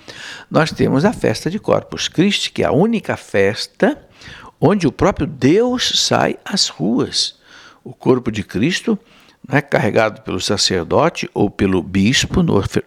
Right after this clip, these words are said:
no ostensório, caminha pelas ruas da cidade e o povo, inclusive, tem o costume belíssimo de fazer os tapetes, não é? Com desenhos maravilhosos, é, para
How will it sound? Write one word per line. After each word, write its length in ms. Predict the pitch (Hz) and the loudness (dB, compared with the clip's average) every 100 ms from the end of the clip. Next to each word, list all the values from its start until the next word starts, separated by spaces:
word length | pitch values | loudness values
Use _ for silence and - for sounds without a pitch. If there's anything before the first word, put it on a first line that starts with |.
| - | 0
no 80 | |
ostensório, 920 | 104 - 104 92 - - 87 98 170 240 _ - - - - - - _ | 0 2 -4 -4 -2 2 4 4 2 -4 _ -20 -20 -20 -20 -20 -20 _
caminha 480 | - 85 101 190 190 | 0 2 4 4 2
pelas 360 | 147 127 101 | 2 2 0
ruas 260 | - 98 92 | 0 0 0
da 100 | 90 | 0
cidade 540 | - - 87 92 147 | -2 -2 0 0 2
e 60 | 156 | 0
o 60 | 120 | 0
povo, 280 | - 104 | 0 0
inclusive, 480 | 101 - 87 107 123 | 0 0 2 2 2
tem 220 | - 113 | 2 2
o 40 | 98 | 2
costume 520 | - 87 - 98 92 | 0 -4 0 2 4
belíssimo 720 | 78 85 95 196 - - 92 | 4 2 2 2 2 0 -4
de 80 | 90 | -4
fazer 500 | - 101 92 117 110 - - - - - - | -4 -4 2 0 0 -6 -20 -20 -20 -20 -6
os 140 | - | -4
tapetes, 920 | - - - - 208 - - - - - | -2 -4 -2 0 0 -2 -2 0 -2 -2
não 80 | 104 | -4
é? 140 | 180 - - - - - - | -4 -6 -20 -20 -20 -20 -8
Com 200 | - - | -4 0
desenhos 640 | 95 87 95 151 160 95 | 0 2 2 2 2 0
maravilhosos, 1080 | 90 92 90 82 85 113 175 180 160 90 - - _ - - - _ | -2 -2 -2 -2 2 2 2 -2 -6 -10 -10 -14 _ -20 -20 -20 _
é, 180 | - 95 | -2 -2
para 420 | - 107 107 - | 2 2 2 0